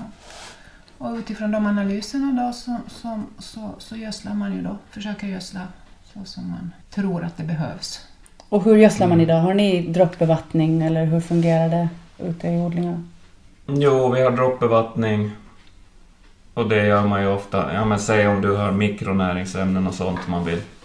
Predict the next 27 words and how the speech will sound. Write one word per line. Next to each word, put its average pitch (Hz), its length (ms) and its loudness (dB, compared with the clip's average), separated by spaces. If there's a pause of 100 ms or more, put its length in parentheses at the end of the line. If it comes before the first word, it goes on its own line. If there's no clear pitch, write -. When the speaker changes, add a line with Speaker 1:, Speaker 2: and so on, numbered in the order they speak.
(540)
Speaker 3:
man 113 260 4
vill 107 140 2
liksom 101 340 0
finlira 98 640 2
med, 90 240 0
så 92 100 -4
är 92 60 0
ju 90 180 -2
det 87 300 0 (180)
det - 60 -12
säkraste - 600 -10
sättet. 107 360 -12 (680)
Men 104 180 -4
sen 98 300 2 (840)
blir 101 340 0
det 98 60 0
ju 92 120 2
en 90 100 -2
viss 92 260 -2
del 87 180 0
också 85 240 -6
spritt 85 540 -8 (120)
på, 85 360 -4 (460)
på 87 80 -8
marken 90 460 -4
helt 85 160 -8
enkelt. - 320 -12